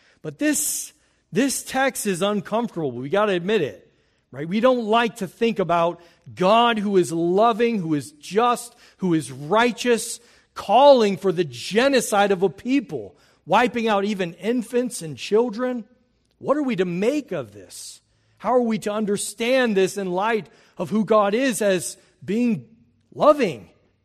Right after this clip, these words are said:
and gracious and compassionate? How are we not utterly to fear and fall in upon ourselves when we hear texts like this?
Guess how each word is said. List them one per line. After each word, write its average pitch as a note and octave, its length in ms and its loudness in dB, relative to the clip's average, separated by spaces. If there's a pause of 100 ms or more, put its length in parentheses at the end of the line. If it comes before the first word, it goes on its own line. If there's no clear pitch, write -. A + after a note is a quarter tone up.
(520)
and F#3 180 -8
gracious A3+ 640 -6
and F3+ 140 -10
compassionate? F3 1080 -8 (420)
How G#3+ 160 0
are C#4 120 8
we A#3+ 120 4
not G#3+ 300 0 (840)
utterly B3 520 8
to F#3+ 140 -8
fear A#3+ 640 -2
and C#3 160 -4
fall G#3+ 380 0
in C4 100 -2
upon E3+ 340 -6
ourselves C3 520 -12
when C#3 140 -10
we C#3+ 60 -10
hear F#3 280 -8
texts - 400 -14
like A#2 240 -16
this? - 480 -18